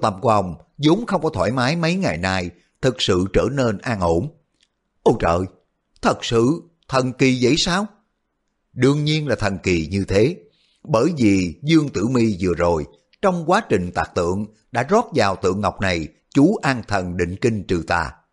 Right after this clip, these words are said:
Bên cạnh có người thấy trán của ông ta nhăn nhó, lông mày hơi nhíu, bây giờ cái nếp nhăn biến mất, lông mày giãn ra thoải mái bèn hỏi, "Sao? Thế nào hả?" "Ờ,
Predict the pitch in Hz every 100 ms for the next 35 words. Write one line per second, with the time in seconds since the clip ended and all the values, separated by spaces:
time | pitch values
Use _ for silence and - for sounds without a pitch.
0 | _ _ _ _ _ - 123 107 90 82
1 | 85 95 - _ _ 220 202 107 95 90
2 | - 107 151 147 135 180 151 104 101 95
3 | 87 92 98 90 95 120 214 - - 170
4 | 175 131 95 80 - 95 98 107 190 214
5 | _ _ _ 180 190 127 92 92 85 -
6 | 127 143 - 117 95 82 101 151 170 180
7 | - _ _ 190 190 143 98 90 78 -
8 | 110 98 101 131 107 87 85 90 113 110
9 | 135 151 90 80 87 110 - _ _ _
10 | _ _ _ - - - - _ _ _
11 | - 143 117 73 82 95 - _ _ _
12 | _ _ _ _ - 92